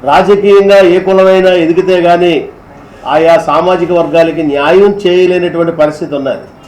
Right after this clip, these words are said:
బడుగు బలహీన వర్గాలకు సేవ చేయాలని మా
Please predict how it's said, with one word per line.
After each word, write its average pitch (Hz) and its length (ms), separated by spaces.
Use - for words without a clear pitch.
బడుగు 180 300
బలహీన 185 380
వర్గాలకు 185 400
సేవ 160 160
చేయాలని 160 480
మా 147 80